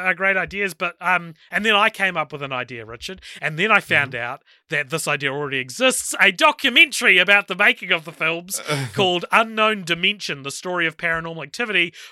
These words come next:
Speaker 1: was released on October twenty-ninth, twenty twenty-one. Um, so, he-, I, here's my pitch for a new movie. It's, it, I don't know what it would be called, but it's a documentary about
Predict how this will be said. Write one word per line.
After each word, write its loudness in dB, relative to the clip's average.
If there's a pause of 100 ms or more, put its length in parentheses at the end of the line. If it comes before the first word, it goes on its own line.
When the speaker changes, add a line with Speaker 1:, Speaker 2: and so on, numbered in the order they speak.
Speaker 1:
was -8
released -4
on -8
October -6
twenty-ninth, -8
twenty -14
twenty-one. -2 (480)
Um, 2 (140)
so, -2 (480)
he-, -6
I, 6
here's 0
my 2
pitch -4
for -6
a -4
new -6
movie. -8
It's, -14 (140)
it, -6 (100)
I 0
don't -6
know -2
what -6
it -6
would -10
be -12
called, -14 (720)
but 0 (420)
it's 0 (140)
a 2
documentary -6
about 0